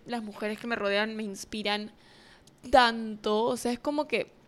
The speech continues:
siento que literal me dan alas, ¿no? Y, y ese reinforcement de personas que quieres, a mí me parece súper clave. Entonces,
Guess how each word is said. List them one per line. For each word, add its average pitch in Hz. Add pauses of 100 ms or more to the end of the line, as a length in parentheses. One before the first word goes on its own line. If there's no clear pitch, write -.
siento 240
que 240
literal 202
me 208
dan 208
alas, 190
¿no? - (840)
Y, 220 (600)
y 233
ese 262
reinforcement 226 (160)
de 214
personas 214
que 208
quieres, 214 (160)
a 214
mí 214
me 214
parece 214
súper 208
clave. 208
Entonces, 214